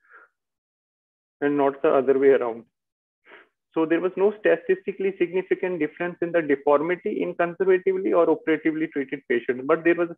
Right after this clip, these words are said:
significant difference in the limb length discrepancy. The mean be-, bone healing index was, uh, fifty-four point six days in our, uh, study, which was forty-nine for the early lengthening and fifty-eight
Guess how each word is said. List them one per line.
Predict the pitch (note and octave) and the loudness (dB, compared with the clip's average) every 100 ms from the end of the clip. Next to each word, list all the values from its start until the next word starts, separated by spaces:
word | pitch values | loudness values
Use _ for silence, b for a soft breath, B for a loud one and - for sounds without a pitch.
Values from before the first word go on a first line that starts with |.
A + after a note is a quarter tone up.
| E3 | -8
significant | D#3+ E3 - - E3+ E3 | -8 -10 -12 -6 -4 0
difference | C#3 - D#3+ D#3+ | -2 0 -2 -2
in | D3+ D3 | -6 -2
the | |
limb | E3 C#3+ C#3+ | 2 2 2
length | D3+ D3 | -2 -2
discrepancy. | C3 _ C#3 C3+ A#2+ B2 A2+ - _ _ b b b | -4 _ 2 2 -2 -6 -16 -18 _ _ b b b
The | - | -6
mean | D3+ E3 A3 G3+ C#3+ | -2 0 0 -2 -4
be-, | C#3 E3+ - | -2 -2 -2
bone | C#3+ C3+ D#3 F#3 | 2 6 6 2
healing | E3 E3 E3+ F3+ - | -2 0 0 -2 -2
index | D3 D3+ D#3+ E3+ - - | -2 4 4 4 -2 0
was, | C#3+ D3 C#3+ - | 4 2 0 -2
uh, | C3+ B2+ | 0 0
fifty-four | D3+ - F3 - D#3+ | -4 -6 -6 -2 -2
point | E3 D#3+ - F#3 | -2 -8 -6 -6
six | - _ - | -6 _ 2
days | D3+ D3 | 2 2
in | - C#3+ | 0 2
our, | C#3+ C#3 - _ - | 4 2 0 _ -2
uh, | A#2+ A#2 A#2+ A#2+ | 2 4 2 0
study, | - C#3 D3 C4 | 2 2 2 -4
which | - C#3 C3+ | -6 -6 2
was | D3 C#3+ | 2 4
forty-nine | D3 C#3+ D3 D3 E3+ | 2 2 2 2 0
for | D#3+ C#3+ | 0 4
the | C#3 | 4
early | B2+ D3 E3 | 2 -2 -2
lengthening | E3 D#3+ E3+ G#3+ | -4 -4 -6 -4
and | E3+ D#3 | -6 -4
fifty-eight | D3 - D3+ D3 | -6 -2 -2 -2